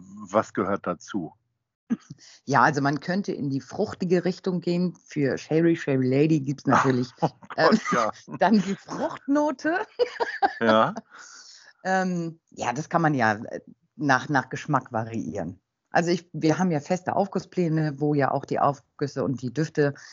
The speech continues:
Speaker 2: festgelegt sind, aber man kann trotzdem innerhalb der Duftrichtung sehr variieren. Also wenn ich jetzt was Fruchtiges hab,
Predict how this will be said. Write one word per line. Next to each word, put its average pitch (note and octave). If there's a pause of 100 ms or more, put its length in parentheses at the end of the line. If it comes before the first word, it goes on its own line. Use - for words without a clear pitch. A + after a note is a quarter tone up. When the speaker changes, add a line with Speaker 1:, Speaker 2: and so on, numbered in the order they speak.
(180)
Speaker 2:
festgelegt F3+
sind, D3+ (220)
aber D3+
man C#3
kann C#3
trotzdem -
innerhalb F3
der C#3+
Duftrichtung C3
sehr A2
variieren. F#2+ (320)
Also C3
wenn C#3
ich B2
jetzt B2
was B2+
Fruchtiges D3+
hab, C#3